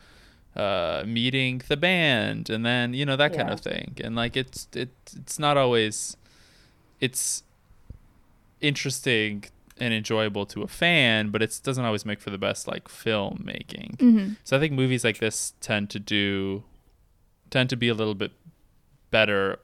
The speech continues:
Speaker 1: movies because they're, you know, like, this movie focuses almost entirely on, like, a,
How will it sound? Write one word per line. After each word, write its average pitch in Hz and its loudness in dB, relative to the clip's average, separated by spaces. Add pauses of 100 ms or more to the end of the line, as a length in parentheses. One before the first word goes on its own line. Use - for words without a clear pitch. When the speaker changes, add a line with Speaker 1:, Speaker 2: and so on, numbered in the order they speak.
Speaker 1:
movies 104 -2
because 107 -8
they're, 98 0 (920)
you 127 -2
know, 104 2
like, 113 2
this 143 0
movie 123 0
focuses 110 0
almost 101 -2
entirely 101 0
on, 95 -8
like, 95 -8
a, - -6